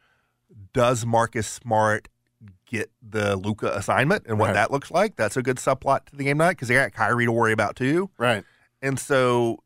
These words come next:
Speaker 1: you know, that's something, so, something to look for there. Dallas's offense has been great, which is not a surprise. Their defense has been pretty mediocre, also not a surprise. So can the Grizzlies,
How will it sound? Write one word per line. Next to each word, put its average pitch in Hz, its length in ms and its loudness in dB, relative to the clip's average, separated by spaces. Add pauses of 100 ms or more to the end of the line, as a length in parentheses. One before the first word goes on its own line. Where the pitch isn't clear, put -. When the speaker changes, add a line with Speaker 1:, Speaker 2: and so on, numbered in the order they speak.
Speaker 1:
you 143 100 -8
know, 113 540 0 (260)
that's 117 440 -2
something, 123 440 -4
so, - 220 -4
something 123 320 -6
to 113 60 -2
look 120 200 0
for 120 200 0
there. 123 380 2 (340)
Dallas's 131 580 0
offense 120 400 0
has 117 140 -4
been 107 180 -4
great, 110 360 0 (180)
which - 160 -16
is 92 160 -10
not 101 260 0
a 104 60 0
surprise. 120 640 -2 (340)
Their 226 80 -14
defense 240 340 -2
has 214 80 -8
been 170 140 0
pretty 151 220 0
mediocre, 107 520 0 (140)
also 123 240 0
not 110 180 2
a 104 40 -2
surprise. 110 460 0
So 123 120 -4
can 139 160 -4
the 127 80 -2
Grizzlies, 127 680 0